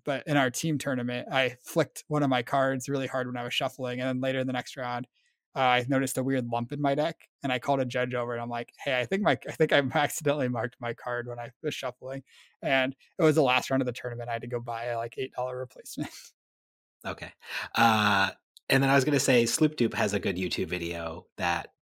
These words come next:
Speaker 2: t-, talks about how to, like, uncurl your foils and stuff like that. And, uh, I've used some of those techniques, um, because, like, card, the Fables and stuff like that, like, they just only come in foil. So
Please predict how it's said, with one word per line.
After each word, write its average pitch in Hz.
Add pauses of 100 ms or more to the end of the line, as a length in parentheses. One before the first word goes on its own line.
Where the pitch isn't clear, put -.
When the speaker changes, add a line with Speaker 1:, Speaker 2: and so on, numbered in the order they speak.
(100)
Speaker 2:
t-, 208 (120)
talks -
about 87
how 95
to, 92
like, 90
uncurl 98
your 90
foils 98
and 101
stuff 107
like 104
that. 110
And, 87 (480)
uh, 90
I've 92
used 98
some 98
of 92
those 95
techniques, - (320)
um, 85 (440)
because, 107
like, 107
card, 135 (120)
the 123
Fables 139
and 95
stuff -
like 92
that, 85 (200)
like, 85 (240)
they 107
just 95
only 98
come -
in 90
foil. 82
So 85